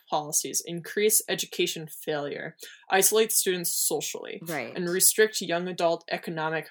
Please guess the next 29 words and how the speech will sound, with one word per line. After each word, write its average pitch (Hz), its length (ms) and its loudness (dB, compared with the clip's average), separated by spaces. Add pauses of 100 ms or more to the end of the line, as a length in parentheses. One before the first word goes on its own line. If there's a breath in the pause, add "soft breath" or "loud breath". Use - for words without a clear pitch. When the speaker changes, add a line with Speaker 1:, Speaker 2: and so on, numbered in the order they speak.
(140)
Speaker 1:
options. - 680 -4 (100)
These 208 240 8
discipline 226 640 4
outcomes 175 680 0
cause 190 460 6
behavior 202 680 4
and 180 180 -8
incident 208 540 2 (100)
recidivism 190 760 6
Speaker 2:
Mm-hmm. 131 180 -6
Speaker 1:
problems 170 500 2
for - 180 -6
disciplined 214 600 2
students 170 500 -2
returning - 540 -10
to - 80 -16
school. - 400 -6 (260)
There's 233 160 4
some 311 320 6
history 226 840 2 (100)
on 180 640 -2 (280)
juvenile 269 460 0
courts. 226 640 -2
I'm 202 80 -4
not 208 160 -2
gonna 196 160 -4
get 180 240 -4
too 202 240 -4
deeply 202 400 -4